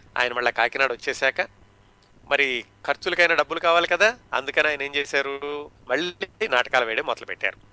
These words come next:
ఆ నాటకాలు వేసినప్పుడు ఏవో పదో పరకా వస్తుంటే అవి తెచ్చి వాళ్ళ ఆవిడ చేతిలో పెట్టేవాళ్ళు, ఆవిడ కూడా జాగ్రత్తగా దాన్ని కాపాడుతూ ఉండేవాళ్ళు, దాన్ని ఖర్చు పెడుతూ ఉండేవాళ్ళు.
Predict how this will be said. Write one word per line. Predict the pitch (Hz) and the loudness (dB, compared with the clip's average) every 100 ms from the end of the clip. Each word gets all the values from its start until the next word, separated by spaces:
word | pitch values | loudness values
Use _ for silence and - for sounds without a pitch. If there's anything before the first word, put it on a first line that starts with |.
| - - _ _ _ - | -20 -20 _ _ _ 2
ఆ | 180 | 6
నాటకాలు | 185 185 185 170 | 6 6 6 6
వేసినప్పుడు | 170 156 170 - 165 | 6 2 -2 -4 -2
ఏవో | 160 175 | 0 0
పదో | 156 151 | 2 2
పరకా | 165 151 - 156 | 2 2 2 0
వస్తుంటే | 147 - 147 180 | 0 -4 -4 0
అవి | 156 | 0
తెచ్చి | - 143 - 175 | 0 -4 -2 -6
వాళ్ళ | 127 123 123 | -4 0 4
ఆవిడ | 123 135 - | 4 2 -6
చేతిలో | 135 139 | -6 -4
పెట్టేవాళ్ళు, | 120 117 131 123 151 | -4 0 0 0 -2
ఆవిడ | 151 131 131 | -2 -2 -2
కూడా | 135 127 | -2 0
జాగ్రత్తగా | 117 120 127 - 131 | 0 0 -2 -2 0
దాన్ని | 117 117 120 | 0 -2 -6
కాపాడుతూ | 98 117 117 123 - 123 | -2 -2 0 -4 -6 -14
ఉండేవాళ్ళు, | 107 123 117 113 135 113 | -4 0 0 -4 -4 -4
దాన్ని | 113 - | -4 -6
ఖర్చు | - 135 | -8 -6
పెడుతూ | - 143 | -6 -6
ఉండేవాళ్ళు. | 123 131 123 107 120 | 0 2 4 2 0